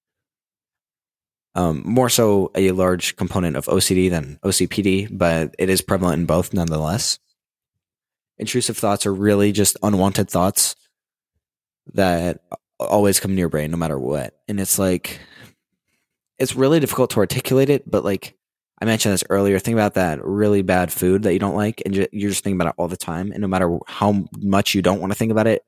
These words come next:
you'll always end up thinking about it again. That's what it is. They're just completely relentless. And yeah, it's really frustrating. But, and even, like, sometimes people with O C D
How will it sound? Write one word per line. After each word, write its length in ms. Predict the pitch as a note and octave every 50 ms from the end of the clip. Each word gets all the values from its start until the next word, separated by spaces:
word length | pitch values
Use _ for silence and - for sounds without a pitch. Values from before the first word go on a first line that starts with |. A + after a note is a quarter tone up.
| _ _
you'll 140 | F#2 G2 -
always 320 | - G2 F#2+ F#2 E2+ F#2
end 100 | F2 F2+
up 60 | -
thinking 200 | - - F2 E2+
about 200 | D#2+ D#2 D#2 C2
it 60 | D2+
again. 260 | D#2 D2 C#2+ C#2+ - - _ _ _ _ _ _ _ _ _
That's 180 | - G2+ - -
what 80 | E2+
it 140 | - D#2 -
is. 240 | - - - - -
They're 160 | - A2 G#2+
just 220 | G2+ A2 G#2 - -
completely 420 | - A2 G2 - A2 G2 G2 A2+
relentless. 640 | G2+ G2 F#2 F2+ F2 C#2+ E2+ F#2 F2+ E2+ - - - - _ _ _ _ _ _ _ _ _ _ _ _ _ _ _
And 460 | - G2 F2+ F2 F2 E2+ E2 D#2+ - - _ _ _ _ _ _ _ _ _ _ _ _ _ _ _ _ _ _ _ _ _ _ _ _
yeah, 200 | F#2 F2+ D2 C#2
it's 140 | E2 G2 -
really 180 | A2 G#2+ F#2+ F2
frustrating. 600 | - D2+ C2+ C#2 - - D2 C#2 C#2 - - - _ _ _ _
But, 400 | - F#2 F2+ E2+ D#2+ - - - - _ _ _ _ _ _ _ _ _ _ _ _ _ _ _ _ _ _ _ _ _ _ _ _ _ _ _ _ _ _ _ _ _ -
and 120 | D3 C3+ C3
even, 420 | C3 F3+ E3+ F#3 G3 F#3 D#3 -
like, 180 | - C3+ B2+ - G#2 - - -
sometimes 800 | - - B2 B2 D#3 D#3+ E3+ C3+ A#2 A2 A2 G#2 - - - - - _ _ _
people 220 | - - C3 C3+ C3+
with 100 | B2+ -
O 100 | G2+ A#2
C 140 | - - A2+
D 300 | A2 A2 A2 G#2+ F2